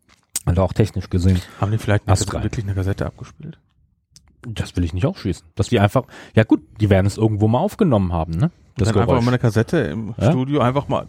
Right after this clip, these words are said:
Speaker 2: Play. Vielleicht
Speaker 1: Ja.
Speaker 2: haben sie deswegen auch so
Speaker 1: Ja. Und, ähm,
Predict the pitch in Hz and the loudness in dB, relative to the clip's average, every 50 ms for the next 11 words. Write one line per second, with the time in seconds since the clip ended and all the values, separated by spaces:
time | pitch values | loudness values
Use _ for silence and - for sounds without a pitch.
0 | - - - 113 104 98 95 101 107 _ _ _ _ _ _ _ _ _ _ - | -10 -4 -2 0 0 0 0 -2 -6 _ _ _ _ _ _ _ _ _ _ 0
1 | 127 117 120 131 127 127 113 127 139 - 135 131 127 117 104 98 - - - - | 2 2 2 2 2 2 2 2 2 2 0 -2 -2 -2 -6 -6 -8 -6 -4 -4
2 | - - - - - - - - - - - - - - - - - - - - | -4 -4 -4 -6 -8 -8 -10 -10 -14 -16 -16 -20 -20 -20 -20 -20 -20 -20 -20 -20
3 | _ _ _ _ - 135 165 160 _ _ _ _ _ _ _ _ _ _ _ _ | _ _ _ _ -2 -2 -2 -2 _ _ _ _ _ _ _ _ _ _ _ _
4 | _ _ _ - 131 123 120 120 - - 120 117 117 113 | _ _ _ 0 2 2 2 2 2 0 0 0 -2 -4